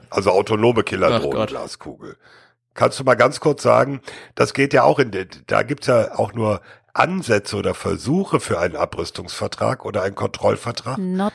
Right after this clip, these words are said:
Speaker 3: gonna
Speaker 1: die aber
Speaker 3: happen.
Speaker 1: überhaupt nicht weiterkommen.
Speaker 2: Ja, also der zwanzig zwanzig und zwanzig einundzwanzig, ähm, hat man sich bei den Vereinten Nationen drauf verständigt,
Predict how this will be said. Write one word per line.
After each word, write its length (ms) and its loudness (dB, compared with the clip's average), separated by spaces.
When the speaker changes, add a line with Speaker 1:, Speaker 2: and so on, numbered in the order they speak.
Speaker 3:
gonna 160 0
Speaker 1:
die 80 4
aber 220 4
Speaker 3:
happen. 140 2
Speaker 1:
überhaupt 320 2
nicht 180 -6
weiterkommen. 580 -6
Speaker 2:
Ja, 440 4
also 220 4
der 260 4
zwanzig 400 0
zwanzig 420 0
und 140 -2
zwanzig 420 -2
einundzwanzig, 760 0
ähm, 520 2
hat 160 0
man 140 2
sich 240 0
bei 120 4
den 80 -2
Vereinten 360 0
Nationen 500 -2
drauf 240 0
verständigt, 580 -2